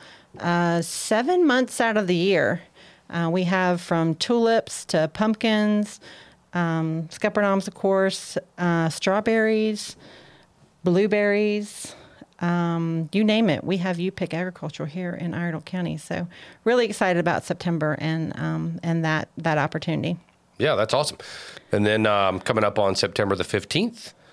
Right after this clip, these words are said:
Speaker 2: is the annual Fall Art Crawl
Speaker 1: That's
Speaker 2: here in downtown Statesville.
Speaker 1: Yeah.
Speaker 2: Um, and that'll be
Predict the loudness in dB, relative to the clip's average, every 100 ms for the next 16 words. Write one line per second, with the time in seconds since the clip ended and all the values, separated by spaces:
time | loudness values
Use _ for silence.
0 | -20 -20 _ -4 -2 -2 0 2 2 0
1 | 0 0 2 0 0 -2 -2 0 0 0
2 | -4 -12 _ -2 0 2 2 2 0 0
3 | -2 0 -2 0 0 0 -2 -6 -20 -20
4 | -20 -2 2 4 2 2 2 2 2 2
5 | 2 2 0